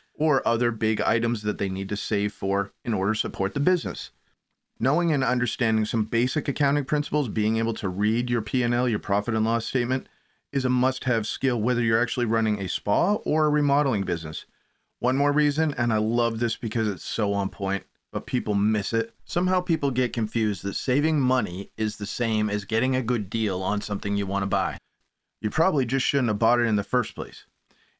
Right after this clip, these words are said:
either because you couldn't have afforded it in the first place or because you already have five T Vs. I think that having plenty of money for emergencies and retirement is a good deal. Not twenty-five percent off blue jeans because they seem like a good deal, but were never on the budget in the first place.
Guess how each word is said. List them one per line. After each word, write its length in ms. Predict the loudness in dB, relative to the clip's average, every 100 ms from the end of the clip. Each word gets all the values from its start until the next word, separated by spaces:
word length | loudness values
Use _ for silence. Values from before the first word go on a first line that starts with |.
| -4
either 140 | 0
because 340 | 0 0 0 0
you 120 | 0
couldn't 240 | 2 2
have 100 | 2
afforded 440 | 0 2 2 4 2
it 20 |
in 80 | 2
the 60 |
first 280 | 2 -2 0
place 260 | -2 -2 -4 _ _
or 120 | -2
because 280 | 0 0 2
you 60 | 2
already 160 | 2
have 220 | 2 0
five 260 | 2 0 0
T 220 | 0 0
Vs. 320 | 2 0 -2 -12 _ -20 -20 _
I 140 | -2 0
think 240 | 0 0
that 80 | 2
having 320 | 2 2 -2
plenty 300 | 0 0 2
of 60 | 2
money 200 | 2 0
for 180 | 0 2
emergencies 720 | 2 2 0 -2 0 -2 -2 -2
and 220 | 0 0
retirement 560 | 0 0 2 0 -2 -4
is 180 | -4 -2
a 60 | -2
good 200 | -2 -2
deal. 340 | -4 -4 -8 -10 -2
Not 200 | 0 0
twenty-five 480 | 0 0 2 0 0
percent 320 | -4 0 0
off 200 | 0 0
blue 180 | 0 2
jeans 240 | 0 0
because 460 | -2 0 2 0 -2
they 100 | -2
seem 320 | 0 0 2
like 160 | 0
a 60 | 0
good 200 | 0 0
deal, 380 | 2 2 2 0
but 120 | 0
were 100 | 2
never 240 | 2 2 2
on 100 | 2
the 60 |
budget 320 | 2 0 0
in 80 | 0
the 60 | 0
first 260 | 0 -2
place. 320 | -4 -8 -8